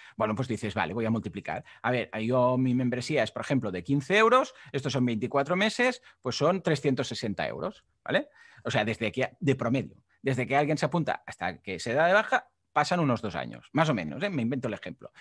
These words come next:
Y esto quiere decir que ingreso trescientos sesenta euros. Con lo que en mi campaña de Facebook, yo muy feliz, le diré, "Hombre, mientras me cueste menos de trescientos sesenta euros, pues yo voy a ganar dinero,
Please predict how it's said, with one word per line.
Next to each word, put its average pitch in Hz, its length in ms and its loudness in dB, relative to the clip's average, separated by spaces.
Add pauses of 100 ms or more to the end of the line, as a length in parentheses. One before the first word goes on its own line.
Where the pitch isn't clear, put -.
(140)
Y 151 80 2
esto 151 120 6
quiere 175 140 8
decir 202 200 6
que 196 80 4
ingreso 185 340 2
trescientos 170 580 2
sesenta 131 400 -2
euros. 80 320 -8 (320)
Con 131 280 8
lo 123 120 4
que 123 160 0
en 104 120 0
mi 101 80 -2
campaña 110 420 0
de 135 80 0
Facebook, 220 480 2
yo 113 80 2
muy 107 160 0
feliz, 196 300 0
le 160 120 2
diré, 113 280 0 (100)
"Hombre, 175 380 2 (160)
mientras 123 440 2
me 113 160 -2
cueste 151 460 0
menos 104 360 0
de 82 100 -6
trescientos 98 500 -8
sesenta 147 440 0
euros, 226 500 4 (340)
pues 233 140 -2
yo 117 40 0
voy 175 140 6
a 233 60 6
ganar 120 240 2
dinero, 143 500 2